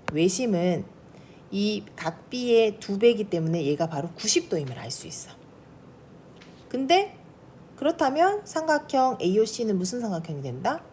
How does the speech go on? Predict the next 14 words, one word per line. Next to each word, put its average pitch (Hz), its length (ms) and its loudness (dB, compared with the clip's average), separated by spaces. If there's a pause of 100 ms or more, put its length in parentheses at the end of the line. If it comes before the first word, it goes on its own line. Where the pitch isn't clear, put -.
직각삼각형이 185 880 -4
되고 170 460 -2 (580)
그때 226 260 0
외접원의 302 580 6
넓이를 214 400 2
구하기 175 340 -2
위해서는 175 540 -4
반지름을 220 560 -4
구하면 147 260 -6
되는데 139 640 -4 (560)
이 208 80 -4
외심이라고 190 720 2
하는 151 260 -6 (140)
외접원은 185 880 2